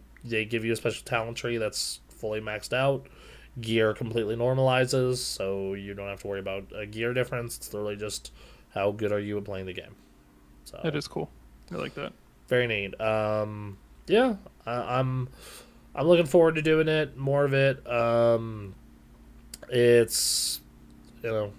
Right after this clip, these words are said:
Speaker 1: like, I, I think that the game,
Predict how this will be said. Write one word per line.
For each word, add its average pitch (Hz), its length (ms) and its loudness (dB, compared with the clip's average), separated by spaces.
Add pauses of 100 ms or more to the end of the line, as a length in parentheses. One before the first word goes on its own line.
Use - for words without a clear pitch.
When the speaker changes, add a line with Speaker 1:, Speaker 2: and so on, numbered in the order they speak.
(320)
Speaker 1:
like, 101 340 -6 (340)
I, 107 800 0 (1400)
I 139 1200 4
think 156 420 -4
that 151 260 2
the 147 80 -4
game, 131 880 4